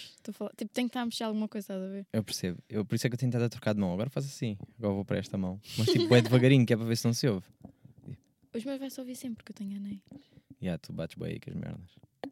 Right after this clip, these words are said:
Speaker 2: Mas mesmo assim, isto
Speaker 1: Cuidado, as
Speaker 2: lá
Speaker 1: pessoas
Speaker 2: bem,
Speaker 1: vão
Speaker 2: pá.
Speaker 1: ouvir.
Speaker 2: Será que as pessoas ouviram a mulher a gritar?
Speaker 1: Ai, ya, será?
Speaker 2: Eu acho que não. Eu acho que não, porque eu não ouvi nos fones. Então é um bocado por aí.
Speaker 1: Eu não me lembro, só me lembro de
Speaker 2: Eh,
Speaker 1: ouvir a mulher gritar.
Speaker 2: pá, olha,
Speaker 1: Coitada.
Speaker 2: por acaso não te falei nada sobre isto, mas não sei se que-,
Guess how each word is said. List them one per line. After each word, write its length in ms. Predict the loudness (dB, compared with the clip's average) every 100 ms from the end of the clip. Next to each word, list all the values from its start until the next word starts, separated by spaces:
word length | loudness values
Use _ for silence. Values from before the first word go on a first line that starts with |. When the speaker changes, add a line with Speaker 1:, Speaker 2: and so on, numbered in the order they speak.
| -14 _ _ _ _ _ _ -20 -20 -20 _ -20 _ _ _ _ _ _ -4
Speaker 2:
Mas 100 | -2
mesmo 140 | 0
assim, 160 | -2 -6
isto 80 |
Speaker 1:
Cuidado, 160 | -2 0
as 60 | 0
Speaker 2:
lá 60 |
Speaker 1:
pessoas 140 | 0 0
Speaker 2:
bem, 80 |
Speaker 1:
vão 80 | -2
Speaker 2:
pá. 60 | -6
Speaker 1:
ouvir. 160 | -12 _
Speaker 2:
Será 160 | -6 0
que 60 | 0
as 40 |
pessoas 200 | 2 4
ouviram 360 | 6 6 6 6
a 40 |
mulher 200 | 6 6
a 20 | 4
gritar? 400 | 2 0 -4 -6 -14 -16 _ -2
Speaker 1:
Ai, 180 | 0 2
ya, 160 | 0
será? 400 | 0 -2 -4 -4 -8 _ -2
Speaker 2:
Eu 100 | 0
acho 160 | 0
que 100 | -4
não. 100 | -6 -6 -10 _ _ _ -6
Eu 60 |
acho 80 | 0
que 40 | 2
não, 40 |
porque 140 | 4 6
eu 40 |
não 80 | 6
ouvi 160 | 6
nos 120 | 4 2
fones. 380 | 0 0 0 -8 _ _ -12
Então 200 | -6 -4
é 20 |
um 40 |
bocado 200 | -4 -8
por 120 | -4 -4
aí. 140 | -4 _ _ -10
Speaker 1:
Eu 60 | -4
não 80 | -2
me 80 |
lembro, 260 | -2 -4 -2
só 80 | 2
me 60 |
lembro 160 | 6 6
de 40 | 4
Speaker 2:
Eh, 40 |
Speaker 1:
ouvir 160 | 0 -4
a 40 |
mulher 240 | -6 -8 -10
gritar. 200 | -16 -14 -2
Speaker 2:
pá, 140 | -2 2
olha, 260 | 2 0 -6 _
Speaker 1:
Coitada. 380 | -16 -12 -10 -10 -2
Speaker 2:
por 120 | 2
acaso 240 | 4 6
não 60 | 6
te 60 |
falei 200 | 6 6
nada 200 | 6 4
sobre 220 | 4 2 0
isto, 120 | -2
mas 80 | -4
não 80 | -4
sei 160 | -6
se 80 | -6
que-, 260 | -2 -2